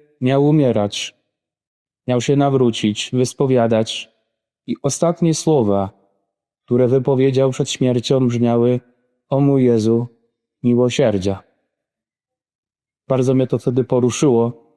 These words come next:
i stwierdziłem, że na pewno dzisiaj to będę chciał powiedzieć wam. Zobaczcie, totalne przeciwieństwa.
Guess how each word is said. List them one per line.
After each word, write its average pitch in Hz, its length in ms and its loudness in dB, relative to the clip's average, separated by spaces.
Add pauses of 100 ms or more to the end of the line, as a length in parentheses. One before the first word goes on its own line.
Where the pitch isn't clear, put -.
(760)
i 127 120 -4
stwierdziłem, 131 460 0
że 123 100 0
na 131 140 0
pewno 127 320 0
dzisiaj 127 280 -2
to 131 120 -2
będę 127 260 0
chciał 120 260 -2
powiedzieć 117 580 0
wam. 101 380 -2 (1040)
Zobaczcie, 139 640 -2 (1300)
totalne 165 460 2
przeciwieństwa. 120 1040 0